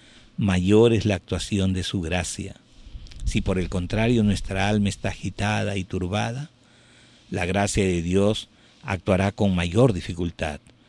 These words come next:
Todo el bien que podemos hacer es un reflejo del bien esencial que es de Dios.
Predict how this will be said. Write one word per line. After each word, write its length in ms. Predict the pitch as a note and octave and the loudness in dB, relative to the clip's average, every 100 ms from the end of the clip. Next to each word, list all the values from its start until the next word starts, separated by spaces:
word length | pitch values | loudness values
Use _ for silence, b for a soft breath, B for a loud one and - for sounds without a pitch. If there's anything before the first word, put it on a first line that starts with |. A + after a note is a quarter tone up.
| b b b b | b b b b
Todo 240 | - A#2 A2+ | 4 6 6
el 100 | G2 | 6
bien 380 | G2+ A#2+ A#2+ G2 | 4 4 2 0
que 160 | G2+ | -6
podemos 500 | - F#2+ G#2 A2+ - | -2 2 2 2 0
hacer 440 | - - B2 D3+ - - - - | -2 -2 -2 0 -2 -4 -6 -4
es 180 | G2 - | -4 -2
un 140 | G#2 | -2
reflejo 640 | G2 E2+ - G#2 - C3 - - | 0 -2 0 0 0 -2 -2 -6
del 220 | F#2+ F2+ | -2 0
bien 240 | E2+ G2+ G#2 | 2 2 2
esencial 720 | F#2+ G2 F2 - G2+ G#2 A#2+ | 0 -2 -4 -6 -4 -2 -4
que 260 | - G2 F#2+ | -4 -2 -2
es 140 | F#2 | -4
de 140 | F2+ | -10
Dios. 580 | D2+ F2 D2+ C2 - - | -8 -10 -10 -12 -16 -16